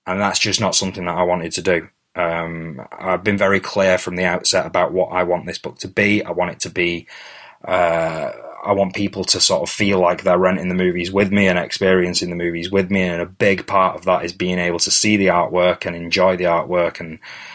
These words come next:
and feel like you're almost plucking that movie from the shelves with me and, and watching it and, and experiencing it like that. So I, I,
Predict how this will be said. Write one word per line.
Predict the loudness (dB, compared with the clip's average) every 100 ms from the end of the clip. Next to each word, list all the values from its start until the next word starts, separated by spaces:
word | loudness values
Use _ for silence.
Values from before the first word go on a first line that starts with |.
| -20 -12
and | -8 -6
feel | 0 2 4
like | 4 2 0
you're | 2 2
almost | 2 -2 -2
plucking | -6 -4 -4 -2
that | -2
movie | -2 -2 -2
from | -4 -4
the | 0
shelves | 4 4 2
with | -2 -4
me | -2 -4
and, | -6
and | -6 -4
watching | -2 0 -2
it | -6 -10
and, | -10 -10
and | -6
experiencing | -4 0 4 4 4 0 -2
it | -4
like | -4
that. | -2
So | -2 0
I, | 2 0 -2 -2
I, | -4 -4